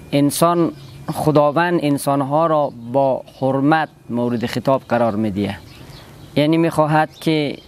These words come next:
به هر حال اونها را به نحو احساسات اونها را برانگیزاند، بنا به تحت عنوان یا ایها الذین آمنو، این واژهٔ ایمان که مصداق اصلی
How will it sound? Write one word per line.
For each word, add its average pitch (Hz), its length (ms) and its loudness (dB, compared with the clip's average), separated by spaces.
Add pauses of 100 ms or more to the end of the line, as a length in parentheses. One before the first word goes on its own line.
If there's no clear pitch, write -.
به 131 80 0
هر 131 140 0
حال 147 260 0
اونها 135 380 0
را 139 260 0 (160)
به 135 100 0
نحو 151 480 0 (920)
احساسات 160 720 2
اونها 156 340 2
را 156 180 2
برانگیزاند، 151 1400 0
بنا 143 340 0
به 127 360 -2 (100)
تحت 143 240 -4
عنوان 135 480 0
یا 135 220 2
ایها 131 300 -2
الذین 131 640 0 (100)
آمنو، 131 500 0 (260)
این 147 240 2
واژهٔ 135 520 0
ایمان 139 560 0 (760)
که 151 260 2
مصداق 151 600 2 (1200)
اصلی 139 1000 2